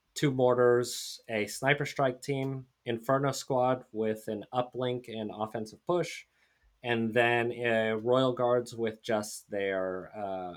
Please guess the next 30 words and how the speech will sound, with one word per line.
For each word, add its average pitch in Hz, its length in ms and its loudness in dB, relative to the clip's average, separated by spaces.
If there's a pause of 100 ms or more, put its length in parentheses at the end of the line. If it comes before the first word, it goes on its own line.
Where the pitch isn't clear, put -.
Electro 113 260 0
Staff. 127 320 -2
So 107 220 -2
seven 135 320 2
hundred 123 240 0
ninety-two 113 380 -2
points, 127 360 -4
ten 113 160 -6
activations. 104 720 -8 (1700)
Uh, 156 440 12 (360)
and 220 200 10
it, 233 300 8
it - 40 12
was 233 120 8
an 254 80 10
okay 247 180 10
day. 214 280 8 (100)
Uh, 135 400 10
I 139 120 6
won 170 180 6
my 175 100 4
first 185 240 2
two 190 80 0
games, 151 560 0 (100)
and 127 380 2
I 120 320 6
lost 120 420 6
my 139 120 4
last 123 400 6
one. 117 340 0